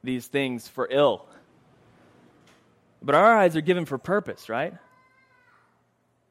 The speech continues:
Are they given to see for our own pleasure? No.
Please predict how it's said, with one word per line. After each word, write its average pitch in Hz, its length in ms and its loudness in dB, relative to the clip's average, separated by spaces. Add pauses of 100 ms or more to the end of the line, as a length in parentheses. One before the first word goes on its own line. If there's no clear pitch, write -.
(380)
Are 127 100 -2
they 127 240 -2
given 160 440 -2
to 147 140 -4
see 175 440 -8
for 147 280 -2
our 110 60 -2
own 151 200 -4
pleasure? 175 520 -2 (1200)
No. 120 240 -6